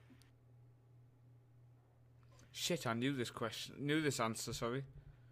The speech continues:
Oh my days, I, honestly, I knew this 'cause I remember thinking to myself, <laughs> "It makes sense." 'Cause he never finished ninety minutes. Oh my God.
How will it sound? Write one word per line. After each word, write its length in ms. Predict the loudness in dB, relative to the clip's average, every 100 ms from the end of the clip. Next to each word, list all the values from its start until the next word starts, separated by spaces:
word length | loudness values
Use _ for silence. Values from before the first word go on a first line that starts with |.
| -16 -16 -16 -20 -20 -20 -20 -20 -20 -20 -20 -2
Oh 200 | 4 4
my 240 | 4 2 0
days, 400 | 4 6 8 6
I, 100 | 2 2 2
honestly, 460 | 6 6 4 6 6
I 80 | 8
knew 240 | 6 4
this 260 | 4 2 2
'cause 240 | -2 4
I 40 | 4
remember 480 | 6 4 6 6
thinking 380 | 4 2 2 2
to 60 | 0
myself, 520 | 0 2 2 2 4
<laughs> 80 | 4
"It 100 | 4
makes 260 | 2 2
sense." 400 | 2 2 2 -6 -10 -20 -20 -20 -20 -20 -20 -20 -20 -18 -2
'Cause 160 | 0 4
he 80 |
never 340 | 8 8 8 6
finished 380 | 6 6 6 4
ninety 240 | 6 6
minutes. 560 | 2 0 -2 -4 -8 -10 -20 -20 -20 -20 -20 -20 -20 -20 -20 -20 -20 -20 -20 -20 -20 -20 -20 -20 -16 4
Oh 220 | 10 10
my 240 | 12 10 8
God. 420 | 10 12 12 10